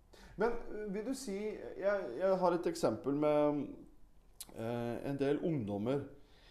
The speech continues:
ger upp väldigt lätt. Är det här något sån, är det i en, en bestämd period av livet, mellan, kanske, för att ta ett tal, mellan femton och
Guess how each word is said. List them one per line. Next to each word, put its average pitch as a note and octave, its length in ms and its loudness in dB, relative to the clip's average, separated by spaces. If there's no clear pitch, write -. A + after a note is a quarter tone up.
ger D3 440 -8
upp - 260 -6
väldigt F3 320 -4
lätt. G#3+ 100 -4
Är D3+ 180 -4
det F3+ 100 2
här D#3 200 -2
något E3 180 -2
sån, D3+ 280 -2
är C3 180 -2
det C#3+ 160 2
i C3+ 260 2
en, C#3+ 360 -2
en C#3 500 0
bestämd B2 460 -4
period C3 640 -2
av A#2 240 -2
livet, G#2+ 440 -4
mellan, A#2+ 680 0
kanske, A2+ 460 -4
för A#2+ 240 -2
att A#2 140 -6
ta F#2+ 300 -6
ett A2+ 160 -8
tal, B2 260 0
mellan A2+ 320 -4
femton G2+ 560 -6
och A2 460 -4